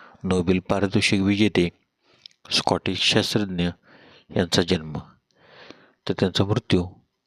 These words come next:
अकरा मार्च एकोणीसशे पंचावन्न. सहा ऑगस्ट एकोणीसशे, सिसिल हॉवर्ड ग्रीन, टेक्सास इन्स्ट्रुमेंट्स कंपनीचे सहसंस्थापक यांचा जन्म, तर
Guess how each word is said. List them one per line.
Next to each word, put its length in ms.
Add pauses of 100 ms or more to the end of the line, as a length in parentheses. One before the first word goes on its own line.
(180)
अकरा 340
मार्च 420 (340)
एकोणीसशे 420
पंचावन्न. 560 (1500)
सहा 440 (680)
ऑगस्ट 500 (540)
एकोणीसशे, 500 (340)
सिसिल 460
हॉवर्ड 400
ग्रीन, 400 (520)
टेक्सास 460
इन्स्ट्रुमेंट्स 760
कंपनीचे 640
सहसंस्थापक 840 (280)
यांचा 240
जन्म, 340 (640)
तर 40